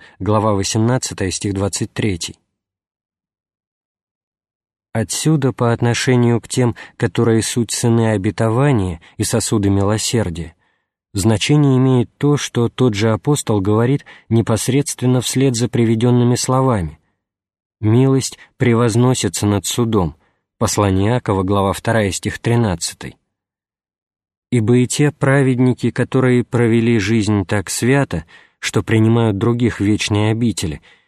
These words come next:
сделавшись их друзьями от мамоны неправды, Евангелие от Луки, глава шестнадцатая, стих девятый.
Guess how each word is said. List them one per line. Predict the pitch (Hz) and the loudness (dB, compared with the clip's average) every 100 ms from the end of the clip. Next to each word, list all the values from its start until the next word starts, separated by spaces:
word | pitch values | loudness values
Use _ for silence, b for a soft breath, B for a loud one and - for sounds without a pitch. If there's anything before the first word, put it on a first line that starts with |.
| _ | _
сделавшись | 92 98 117 107 - 110 117 | -4 0 0 0 -2 -2 -2
их | 95 | -2
друзьями | 104 104 95 123 131 101 B B | 0 0 0 0 2 0 B B
от | 113 113 | -6 0
мамоны | 117 117 113 98 | 0 2 2 0
неправды, | 104 110 - 113 85 80 - _ _ _ | 0 0 0 0 -2 -6 -14 _ _ _
Евангелие | 107 113 113 101 104 104 | -2 0 0 0 0 -2
от | 92 | -2
Луки, | 110 - 123 | -4 0 0
глава | 107 104 101 | 0 0 -2
шестнадцатая, | 104 - 120 - 98 101 90 | -4 -2 0 -2 -6 -4 -4
стих | - 101 | -2 -2
девятый. | 95 110 113 85 - | 0 0 0 -2 -8